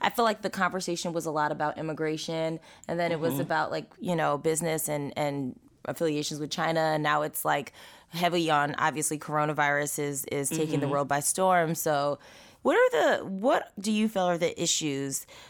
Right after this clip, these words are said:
Speaker 1: that affect women and people of color the most and then what we
Speaker 2: Yeah.
Speaker 1: should focus on?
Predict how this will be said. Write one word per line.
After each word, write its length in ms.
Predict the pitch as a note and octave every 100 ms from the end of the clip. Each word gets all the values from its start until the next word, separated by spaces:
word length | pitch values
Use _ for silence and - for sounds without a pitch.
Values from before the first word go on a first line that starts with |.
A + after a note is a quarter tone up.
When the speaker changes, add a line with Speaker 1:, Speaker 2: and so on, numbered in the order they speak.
| -
Speaker 1:
that 200 | F#3+ E3
affect 480 | E3 - E3 - - G#2+ -
women 340 | D#3 D#3+ D#3+
and 100 | D#3
people 240 | F3 D3+ D3+
of 120 | C#3+
color 460 | E3 D3 C3+ C3 -
the 120 | C#3
most 600 | C#3 A#2+ - - - - -
and 140 | D#3
then 80 | D3+
what 100 | C#3+
we 80 | D3
Speaker 2:
Yeah. 80 | C#3+
Speaker 1:
should 140 | D3
focus 340 | D#3+ D3 C#3+ C#3
on? 300 | A#2+ D3